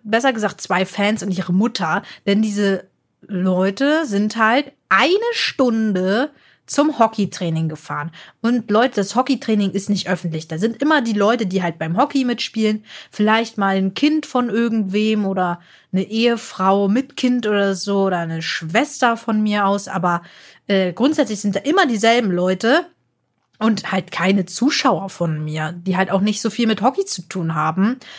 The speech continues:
Ähm, eine Freundin von mir hatte mich dann zum Glück vorgewarnt, deswegen hatte der Typ mir da auch geschrieben, aber sie hat halt kein Handy, wilde Story, hat mir der Typ geschrieben, ja, hier warten zwei Fans, damit ich nicht so komplett überrascht bin. Ähm, und da wusste ich halt auch nicht, was ich machen soll.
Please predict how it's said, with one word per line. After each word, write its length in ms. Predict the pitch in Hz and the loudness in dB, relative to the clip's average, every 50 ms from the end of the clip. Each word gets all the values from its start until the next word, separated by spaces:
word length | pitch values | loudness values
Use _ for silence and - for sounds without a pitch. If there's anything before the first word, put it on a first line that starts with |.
| - - - - - - - - _ _ - | -20 -20 -20 -20 -20 -20 -20 -20 _ _ -2
Ähm, 300 | 196 196 196 196 190 196 | 0 2 2 4 2 2
eine 140 | 196 196 185 | 2 2 0
Freundin 380 | - - - - 294 277 262 | -2 -2 0 0 2 0 0
von 180 | 247 - 247 233 | -2 -2 -2 0
mir 200 | 233 233 220 208 | 0 0 2 0
hatte 160 | 214 208 208 | 0 0 0
mich 160 | 202 202 196 | -2 -2 0
dann 120 | - 190 175 | -2 -2 -2
zum 140 | - 185 185 | -2 -4 -4
Glück 160 | 185 160 - | -4 -6 -2
vorgewarnt, 600 | - 226 240 262 262 294 254 277 269 277 262 262 | 2 4 4 4 4 2 2 2 2 2 2 -2
deswegen 280 | 202 - - 202 202 196 | -6 -6 -2 -2 0 2
hatte 200 | 214 202 208 190 | 2 0 0 0
der 120 | 196 185 | -2 0
Typ 200 | 180 - 302 285 294 | 0 0 0 2 2
mir 100 | 262 220 | 2 2
da 140 | 202 190 | 2 2
auch 160 | 180 175 - - | 0 -2 -4 -6
geschrieben, 400 | 180 - - - 277 285 240 208 | -6 -4 0 2 2 2 2 -2
aber 140 | 165 156 | -4 -6
sie 100 | 147 156 | -6 -8
hat 60 | 160 156 | -10 -10
halt 120 | 156 143 | -12 -14
kein 140 | - - 151 | -14 -14 -6
Handy, 360 | 165 175 190 208 196 190 170 170 - - - - - | -2 0 2 2 2 0 -2 -4 -8 -16 -14 -6 -2
wilde 220 | 180 180 165 151 | 0 0 0 -2
Story, 320 | - - 190 196 214 208 208 - - - - - - - - | 0 2 2 2 2 2 0 -6 -14 -14 -16 -16 -12 -6 -2
hat 240 | 202 214 202 - 202 | 0 0 0 0 0
mir 80 | 202 | 0
der 140 | 185 185 175 | 0 0 -2
Typ 160 | - 214 196 | -4 -4 -4
geschrieben, 400 | - 190 - - 269 285 269 240 | -4 -4 -2 0 2 2 2 2
ja, 80 | 208 190 | 0 -2
hier 160 | 185 185 165 | -2 -2 -2
warten 200 | 170 165 165 175 | -4 -4 -4 -6
zwei 220 | - - - 160 | -8 -6 -6 -6
Fans, 320 | 165 - - 240 269 269 - | -4 0 2 2 2 2 0
damit 260 | - 196 196 202 196 | -2 0 0 0 -2
ich 120 | 214 190 | -2 -2
nicht 160 | - 190 - - | -2 -2 -2 -4
so 80 | 180 | -4
komplett 640 | - - - 208 226 285 392 381 - 190 170 165 - | -2 2 4 4 4 4 2 0 -2 -4 -4 -4 -6
überrascht 560 | 165 175 170 156 156 160 165 - - - _ | -4 -4 -2 -2 -2 -2 -2 -4 -6 -8 _
bin. 380 | - 190 190 214 247 302 339 - - - - - - - _ - | 0 0 2 2 2 0 -2 -4 -8 -18 -20 -20 -20 -18 _ -2
Ähm, 340 | 202 202 202 202 196 196 196 | 0 2 2 2 2 0 0
und 140 | 202 196 214 | -2 -4 -4
da 100 | 180 175 | -2 0
wusste 220 | 208 214 - - | 0 -2 -2 -2
ich 100 | - - | -2 -2
halt 160 | 214 202 - | -2 2 4
auch 160 | 208 269 302 381 | 4 4 2 2
nicht, 160 | 453 381 - | -4 -4 -4
was 160 | 214 190 - | -4 -4 -4
ich 160 | 190 - - | -6 -8 -8
machen 300 | 180 165 151 - 170 165 | -6 -6 -6 -6 -6 -6
soll. 280 | 156 165 156 156 156 | -6 -6 -8 -8 -10